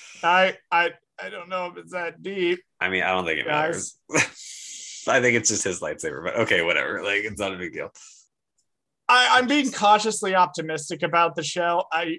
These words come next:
Speaker 1: I like that it's a limited series. I like that it's divorced from the Mandalorian stuff,
Speaker 2: Yeah.
Speaker 1: that it's, it's gonna kinda stand on its own. Uh, hopefully, you know, Obi-Wan Kenobi is in it. That would be nice.
Speaker 2: <laughs> Right, like, watch it be the whole entire thing is like,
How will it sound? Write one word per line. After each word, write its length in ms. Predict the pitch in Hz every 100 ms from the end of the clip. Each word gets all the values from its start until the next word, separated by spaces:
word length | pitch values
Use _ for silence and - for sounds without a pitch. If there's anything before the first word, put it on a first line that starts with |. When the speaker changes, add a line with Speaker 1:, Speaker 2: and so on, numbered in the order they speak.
| -
Speaker 1:
I 100 | 170
like 280 | 165 190 214
that 120 | 226
it's 140 | 208
a 60 | 185
limited 360 | 170 170 160 147
series. 480 | 147 147 147 143
I 120 | 147 147
like 280 | 156 165 160
that 100 | 165
it's 160 | 151
divorced 540 | 156 143 147 147 143 -
from 400 | 143 143 143 143
the 100 | 143
Mandalorian 800 | 143 147 139 139 139 135 135 131 127
stuff, 540 | - - 139 127 127 -
Speaker 2:
Yeah. 80 | 127
Speaker 1:
that 80 | 131
it's, 160 | 143 -
it's 180 | 143 -
gonna 240 | 139 139
kinda 280 | 143 143 139
stand 400 | - 139 143 143
on 100 | 139
its 220 | 143 139
own. 560 | 127 131 131 127 127 123 _ _ _ _ -
Uh, 240 | 135 135
hopefully, 560 | 151 185 226 196 175 156
you 120 | 151
know, 160 | 151 151
Obi-Wan 480 | 151 147 151 156 147
Kenobi 420 | 143 143 135 123
is 80 | 143
in 140 | 151
it. 160 | 147 - _ _ _ _ _ _ _ - 120 -
That 180 | 127 135
would 100 | 131
be 120 | 131
nice. 580 | 131 127 143 - - -
Speaker 2:
<laughs> 140 | 254
Right, 260 | 139 139 135
like, 160 | 143 131
watch 240 | 135 147
it 100 | 160
be 80 | 156
the 140 | 139
whole 240 | 123 123 123
entire 300 | 123 117 110
thing 240 | 107 98
is 140 | 98
like, 220 | 101 95